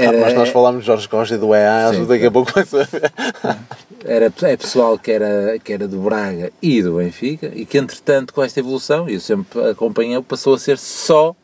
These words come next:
Speaker 2: do Benfica. O pessoal da nossa idade, da nossa idade.
Speaker 1: Da nossa idade?
Speaker 2: Da nossa idade, porque o
Speaker 1: Ah,
Speaker 2: pessoal do
Speaker 1: sim, sim,
Speaker 2: Braga,
Speaker 1: sim,
Speaker 2: os
Speaker 1: claro,
Speaker 2: putos
Speaker 1: claro,
Speaker 2: do Braga
Speaker 1: claro,
Speaker 2: vão ali
Speaker 1: claro,
Speaker 2: crescer
Speaker 1: claro.
Speaker 2: e começam a criticar, eh, esses gajos.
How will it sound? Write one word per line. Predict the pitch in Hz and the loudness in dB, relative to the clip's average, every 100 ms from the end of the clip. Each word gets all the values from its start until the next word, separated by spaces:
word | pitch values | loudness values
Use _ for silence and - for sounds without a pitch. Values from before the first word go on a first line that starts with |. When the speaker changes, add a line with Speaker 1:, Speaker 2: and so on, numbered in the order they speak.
| _ _ _ _ _ | _ _ _ _ _
Speaker 2:
do | 123 | -2
Benfica. | 143 - 95 90 - _ - - _ - | -2 -2 -10 -10 -18 _ -20 -20 _ -20
O | |
pessoal | 101 - 127 | -8 2 4
da | 123 | 4
nossa | 123 123 - | 4 2 2
idade, | 139 110 87 _ | 2 2 -2 _
da | 92 90 | -8 -6
nossa | 85 - | -6 -4
idade. | 87 123 | -2 -2
Speaker 1:
Da | |
nossa | 113 - | -2 -4
idade? | 107 139 _ | -8 -8 _
Speaker 2:
Da | 107 | -6
nossa | 98 104 | -6 0
idade, | 110 117 | 2 0
porque | - 135 135 | -4 0 0
o | 143 - 127 | 0 -2 2
Speaker 1:
Ah, | 156 | 4
Speaker 2:
pessoal | 185 196 | 6 4
do | |
Speaker 1:
sim, | 151 | 2
sim, | |
Speaker 2:
Braga, | 160 156 123 | 0 2 2
Speaker 1:
sim, | 104 | 2
Speaker 2:
os | 92 | 2
Speaker 1:
claro, | 104 90 104 143 | 2 2 4 2
Speaker 2:
putos | 104 | 2
Speaker 1:
claro, | 95 95 | 4 4
Speaker 2:
do | |
Braga | 131 135 | 4 6
Speaker 1:
claro, | 110 104 123 | 6 6 4
Speaker 2:
vão | 127 | 4
ali | 131 | 2
Speaker 1:
claro, | 127 127 | 0 -2
Speaker 2:
crescer | 135 156 160 | -2 -2 -2
Speaker 1:
claro. | - - - | -10 -20 -18
Speaker 2:
e | 104 | -10
começam | 120 123 117 - 135 | -4 -2 -2 0 0
a | |
criticar, | 120 135 131 127 139 135 135 | 4 2 2 2 4 6 4
eh, | 143 143 | 2 2
esses | 139 - - | -4 -6 -4
gajos. | 135 135 139 139 - | 4 6 4 2 -8